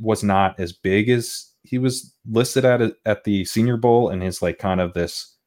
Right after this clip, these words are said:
uh, wins with athleticism type of guy, but he'll be interesting post combine to see, to see, like, where the, the buzz is on him. But, uh, he's someone that I might need to,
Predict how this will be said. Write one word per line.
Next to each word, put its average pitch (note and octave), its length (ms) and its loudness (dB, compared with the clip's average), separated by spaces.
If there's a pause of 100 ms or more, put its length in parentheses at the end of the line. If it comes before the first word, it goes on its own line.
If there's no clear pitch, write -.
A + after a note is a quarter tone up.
(480)
uh, E2 180 -8
wins F#2+ 240 0
with F#2+ 160 -4
athleticism F2+ 600 -4
type G#2 200 0
of G#2 100 2
guy, G#2 220 6
but F2 300 -2 (400)
he'll A#2+ 100 4
be A#2 140 6
interesting G#2 400 0
post - 260 -2
combine F2 460 0
to G2 100 -12
see, F2+ 300 -6
to - 160 -8
see, F2 280 -2
like, E2 220 -2
where F2 220 -2
the, D#2+ 240 -2 (180)
the - 80 -4
buzz F2 280 0
is E2+ 120 -4
on E2+ 160 -2
him. E2 320 -6
But, D#2+ 240 0 (520)
uh, E2 260 0
he's A2+ 240 2
someone G#2 260 4
that F#2 140 4
I F2+ 80 4
might F2+ 260 0
need F2 180 -4
to, E2 220 -2